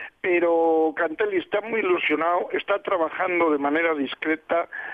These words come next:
patea mucho los barrios, anda a pie, no necesita coche oficial y desde luego lo veo muy animado. Entonces, eh, yo creo que, eh, como lo vi el otro día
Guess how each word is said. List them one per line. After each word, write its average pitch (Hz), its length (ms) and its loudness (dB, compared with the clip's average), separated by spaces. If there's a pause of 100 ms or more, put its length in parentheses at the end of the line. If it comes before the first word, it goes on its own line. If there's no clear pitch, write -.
(180)
patea 185 400 0
mucho 185 340 -2 (140)
los 131 180 0
barrios, 170 460 2 (400)
anda 196 320 0
a - 40 2
pie, 175 400 2
no 160 220 -2
necesita 156 640 -2
coche 151 400 0
oficial 156 720 -2 (440)
y 170 200 2
desde 151 320 2
luego 175 460 4
lo 147 120 2
veo 165 240 4
muy 156 240 2
animado. 127 560 2
Entonces, 170 680 -2 (460)
eh, 139 540 2
yo 156 160 0
creo 170 240 0
que, 143 400 2 (320)
eh, 147 160 0
como 143 260 -2
lo 139 100 2
vi 156 120 2
el 175 100 2
otro 170 280 0
día 151 400 2